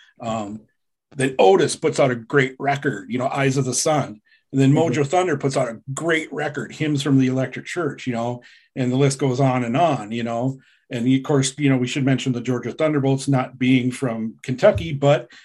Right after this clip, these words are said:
Speaker 1: Richard
Speaker 2: Mm-hmm.
Speaker 1: Young being their producer, you know, manager, mentor.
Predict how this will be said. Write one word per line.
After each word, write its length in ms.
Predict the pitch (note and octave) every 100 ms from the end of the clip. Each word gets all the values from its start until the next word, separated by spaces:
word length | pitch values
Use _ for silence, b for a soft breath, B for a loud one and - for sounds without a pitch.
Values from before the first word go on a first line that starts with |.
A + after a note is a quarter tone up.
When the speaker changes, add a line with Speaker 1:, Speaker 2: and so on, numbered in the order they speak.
| b b _
Speaker 1:
Richard 280 | C3+ C3+ C#3
Speaker 2:
Mm-hmm. 60 | A#2+
Speaker 1:
Young 260 | C3 C#3
being 280 | B2+ B2 B2+
their 220 | B2 A#2
producer, 840 | G#2+ - B2+ B2+ B2 B2+ B2+ B2 A2+ B2 -
you 120 | C3+
know, 100 | A#2
manager, 600 | B2 B2+ C3 B2+ A#2+ A#2+
mentor. 880 | A2 A#2 A#2+ B2+ B2 C3 A#2+ A#2 A#2